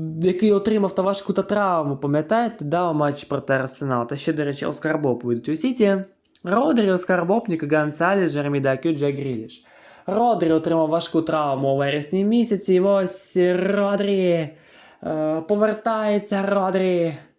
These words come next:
в бій. Повертається він, е, в гру,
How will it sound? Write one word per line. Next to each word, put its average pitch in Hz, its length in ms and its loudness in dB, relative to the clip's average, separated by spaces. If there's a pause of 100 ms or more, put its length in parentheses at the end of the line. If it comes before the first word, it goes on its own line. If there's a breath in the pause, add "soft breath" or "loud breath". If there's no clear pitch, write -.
в 151 160 -4
бій. 165 380 4 (680 loud breath)
Повертається 185 840 2
він, 139 380 0
е, 135 720 0
в 135 200 -4
гру, 233 440 2